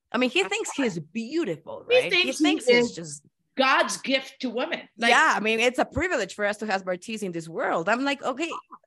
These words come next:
Speaker 1: um, I mean, you had to chill. I mean, 'cause I was just like, "You're not," so I didn't really like him. I mean, Nancy, I mean, in that side, my, my first impressions of him, I was just like, "Gives me a weird vibe." Nancy, I liked, but she's like, a, she was a little bit low-key annoying for me. She
Speaker 2: Yeah.
Speaker 1: laughs too
Speaker 2: No, no, me
Speaker 1: much.
Speaker 2: too. In the begin-,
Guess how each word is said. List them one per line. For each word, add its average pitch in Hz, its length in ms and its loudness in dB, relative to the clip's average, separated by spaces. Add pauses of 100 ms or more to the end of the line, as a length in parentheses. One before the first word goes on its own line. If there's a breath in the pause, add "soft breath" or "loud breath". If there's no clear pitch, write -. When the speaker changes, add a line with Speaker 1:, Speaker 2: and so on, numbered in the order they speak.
Speaker 1:
um, 277 180 0
I 262 120 4
mean, 294 180 4
you 311 100 4
had 339 240 0
to - 160 -4
chill. - 440 -8 (120)
I 220 60 2
mean, 233 160 2
'cause 254 140 0
I 269 100 4
was 359 180 0
just 269 100 -2
like, 233 140 -4
"You're 262 140 -2
not," 285 340 -2 (520 soft breath)
so - 100 -2
I - 40 4
didn't 415 240 -4
really 392 180 0
like 262 180 0
him. 285 160 -2
I 269 80 0
mean, 254 140 -2
Nancy, 349 500 -2
I 202 60 -2
mean, 151 280 -6
in 208 120 -4
that 226 160 2
side, 175 220 0
my, 190 120 0
my 214 100 -4
first 254 260 -2
impressions 190 440 -4
of 170 120 -16
him, 233 220 -2
I 220 60 2
was 202 140 0
just 190 140 -4
like, 180 140 -4 (100)
"Gives 196 200 -6
me 208 80 -4
a 196 60 -2
weird 190 180 -6
vibe." 208 340 0 (460)
Nancy, 240 720 -2 (180)
I 269 140 0
liked, 269 440 0 (380)
but 262 160 0
she's 381 200 -2
like, 440 260 -4 (100)
a, 247 100 -4
she 302 120 -8
was 359 120 -6
a 330 40 -4
little 311 140 -4
bit 269 100 -4
low-key 233 340 -2
annoying 196 420 -4
for 117 140 -12
me. - 260 -18
She 330 160 0
Speaker 2:
Yeah. 311 80 -2
Speaker 1:
laughs 247 560 2
too 262 80 2
Speaker 2:
No, 277 100 8
no, 302 180 8
me 302 120 6
Speaker 1:
much. - 60 2
Speaker 2:
too. 285 160 8
In 254 160 4
the 254 80 6
begin-, 254 380 4